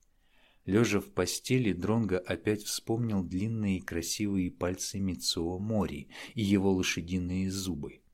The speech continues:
«Он ее целовал», подумал Дронго, чуть не застонав от этой мысли.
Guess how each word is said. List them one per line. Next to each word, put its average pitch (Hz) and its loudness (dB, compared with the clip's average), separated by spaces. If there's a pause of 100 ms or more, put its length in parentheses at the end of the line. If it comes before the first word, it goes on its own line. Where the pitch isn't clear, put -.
(880)
«Он 98 2
ее 95 2
целовал», 90 -2 (500)
подумал 82 -2
Дронго, 82 -2 (240)
чуть - -2
не 92 0
застонав 87 -4
от 82 -6
этой 87 -6
мысли. 82 -6